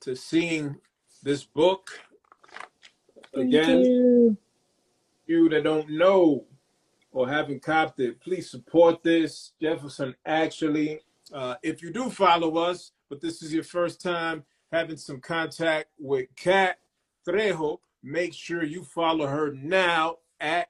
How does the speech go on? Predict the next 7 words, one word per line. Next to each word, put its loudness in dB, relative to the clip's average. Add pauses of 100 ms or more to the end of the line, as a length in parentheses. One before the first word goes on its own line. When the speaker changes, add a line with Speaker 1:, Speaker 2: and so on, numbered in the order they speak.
(100)
Speaker 1:
Kat -6
Baggins. -6 (340)
Also, 0
be -8
sure -8
to -10
follow -2